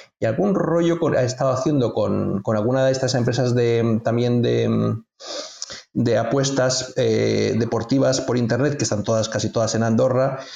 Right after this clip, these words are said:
y por eso la C N M V la, está detrás de ella.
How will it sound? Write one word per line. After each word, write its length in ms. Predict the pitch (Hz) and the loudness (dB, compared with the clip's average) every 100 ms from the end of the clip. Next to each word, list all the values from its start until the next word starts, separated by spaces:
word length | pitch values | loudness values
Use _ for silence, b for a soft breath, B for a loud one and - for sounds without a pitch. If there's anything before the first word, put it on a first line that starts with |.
| B _ | B _
y 200 | 117 110 | -2 0
por 120 | 117 | 0
eso 160 | 110 120 | 0 0
la 80 | |
C 80 | 113 | 0
N 100 | 110 | 0
M 80 | 110 | 2
V 120 | 117 | 2
la, 260 | 110 - 104 | 0 0 -2
está 200 | - 110 | 0 -2
detrás 340 | 104 110 98 | 0 0 0
de 160 | 101 98 | 0 0
ella. 340 | 95 - - | 0 -2 -6